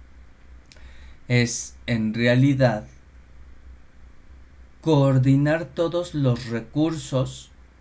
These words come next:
para que cada departamento pueda realizar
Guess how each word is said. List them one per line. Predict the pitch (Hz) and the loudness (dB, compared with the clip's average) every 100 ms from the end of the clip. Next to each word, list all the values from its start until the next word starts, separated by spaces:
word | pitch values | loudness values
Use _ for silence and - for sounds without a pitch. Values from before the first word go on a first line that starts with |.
| - - - - | -20 -20 -20 -8
para | 123 120 113 110 - | -2 0 -2 -6 -10
que | - 120 - | -12 -12 -6
cada | 143 151 151 160 | -2 0 0 -2
departamento | 147 131 - 110 107 - 107 110 123 135 135 131 123 131 - - - - - - | -2 -6 -4 -4 -6 -10 -6 -2 2 4 2 0 -6 -8 -16 -20 -20 -20 -14 -4
pueda | 139 135 131 131 127 | 4 6 6 6 2
realizar | 120 120 110 107 107 - - 123 139 | -2 -4 -4 -4 -8 -8 -6 -4 -4